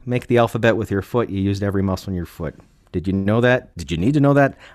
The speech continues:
I don't know, but I'm sure that you're gonna remember it, right? Um, again, random things we'll go over in the pain pod, uh, but that's the, uh, the quick and dirty as far as, uh,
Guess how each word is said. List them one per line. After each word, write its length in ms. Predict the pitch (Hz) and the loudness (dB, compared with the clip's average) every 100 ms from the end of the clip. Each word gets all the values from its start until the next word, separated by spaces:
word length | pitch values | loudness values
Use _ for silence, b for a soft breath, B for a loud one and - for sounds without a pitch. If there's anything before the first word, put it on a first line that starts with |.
| _ | _
I 160 | - 170 | -8 -4
don't 260 | 165 160 - | -2 -2 -2
know, 360 | 107 73 69 - _ | -4 -4 -8 -14 _
but 100 | 92 | -10
I'm 120 | 80 | -8
sure 280 | 76 - 113 | -8 -6 -2
that 100 | 107 | -2
you're 120 | 101 | 0
gonna 140 | 98 95 | 0 0
remember 340 | 95 82 76 | 0 -2 -4
it, 120 | 73 - | -6 -4
right? 260 | 113 120 - B B B B B B B - | -2 -2 -6 B B B B B B B -12
Um, 420 | 82 85 92 107 _ _ | -8 -6 -8 -12 _ _
again, 440 | 110 101 101 76 85 | -6 -2 -2 -2 -6
random 400 | 98 127 151 139 | 2 6 6 6
things 300 | 135 131 113 | 6 6 6
we'll 120 | 117 | 4
go 200 | 120 120 | 6 6
over 200 | 117 117 | 6 4
in 80 | 110 | 2
the 60 | |
pain 320 | 104 123 127 127 | 2 0 2 2
pod, 380 | 131 127 127 117 _ _ _ _ _ - | 2 2 0 -8 _ _ _ _ _ -16
uh, 160 | - 92 | -8 -6
but 160 | 110 - | -4 2
that's 280 | 156 156 | 2 2
the, 260 | - 131 123 | 0 2 4
uh, 140 | 107 | 4
the 120 | 104 139 | 2 0
quick 220 | 185 147 | 2 4
and 80 | 127 | 6
dirty 240 | 120 82 - _ _ | 6 4 -4 _ _
as 140 | 98 - | -10 -4
far 240 | 110 110 | 0 2
as, 240 | 104 98 | 2 0
uh, 340 | 101 95 92 | -2 0 0